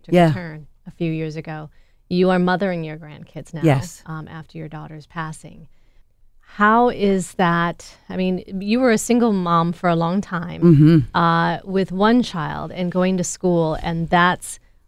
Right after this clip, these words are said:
Speaker 1: hard. You're now, uh, the parent of four kids, five-year-old twins and teenagers, right?
Speaker 2: Twin six-year-olds, a
Speaker 1: Six-year-olds now.
Speaker 2: fourteen-year-old boy, and a fifteen-year-old girl.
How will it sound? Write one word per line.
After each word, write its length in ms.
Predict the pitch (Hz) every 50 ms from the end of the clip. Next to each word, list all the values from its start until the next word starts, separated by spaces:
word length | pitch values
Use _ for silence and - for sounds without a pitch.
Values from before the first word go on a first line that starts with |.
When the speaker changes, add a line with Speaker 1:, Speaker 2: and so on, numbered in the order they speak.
| _ _ _
Speaker 1:
hard. 600 | _ - - - 175 165 139 113 95 - - - - _ _ _ _ _ _ _ _ _ _ _ _ _ _ _ _ _ _ _ _ _ _ _ _ _
You're 400 | - - - - - 196 202 214
now, 500 | 208 202 202 202 196 196 196 196 196 196 -
uh, 220 | - - 180 165 -
the 100 | - 180
parent 300 | - 143 180 185 175 -
of 80 | -
four 300 | - - 180 175 180 180
kids, 560 | 170 - - - 85 82 - - - - - _ _ _ _ _ _ _ _ _ _ _ _ _ _ _ _ _ _
five-year-old 680 | _ - 185 185 185 196 196 202 196 196 208 214 208 202
twins 360 | - - 226 208 214 226 220 208
and 120 | 180 165
teenagers, 600 | - - 196 202 196 180 165 160 147 - 160 -
right? 280 | 170 165 175 202 208 -
Speaker 2:
Twin 220 | - 220 226 226
six-year-olds, 680 | - - 240 - - - 247 226 226 220 226 226 220
a 40 | 202
Speaker 1:
Six-year-olds 220 | 185 - 185 175
now. 60 | 170 156
Speaker 2:
fourteen-year-old 720 | 190 202 214 208 - - 233 233 226 220 220 220 214 170
boy, 320 | 170 196 202 208 208 214 208
and 100 | 180 165
a 40 | 156
fifteen-year-old 600 | - 185 170 - - 175 170 165 160 156 147 -
girl. 300 | - - - - -